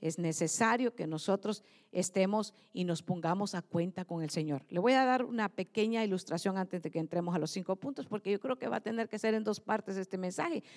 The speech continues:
porque todavía ni siquiera he llegado donde tengo que llegar. Gloria a Dios.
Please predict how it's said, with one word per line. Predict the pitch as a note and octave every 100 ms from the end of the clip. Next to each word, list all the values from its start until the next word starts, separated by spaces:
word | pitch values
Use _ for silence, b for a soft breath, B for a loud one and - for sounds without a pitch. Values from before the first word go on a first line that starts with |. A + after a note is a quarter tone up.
| B
porque | A3 G3 F#3
todavía | F#3 E3+ F#3+
ni | F#3
siquiera | F3+ F3+ F3
he |
llegado | F3 F3 F3+
donde | E3+ E3+
tengo | E3+ E3+
que | E3 E3+
llegar. | - D4+ - b b b b b b b b _ _ _
Gloria | G3 G#3+ G3
a | G3+
Dios. | C#4 D#4+ - -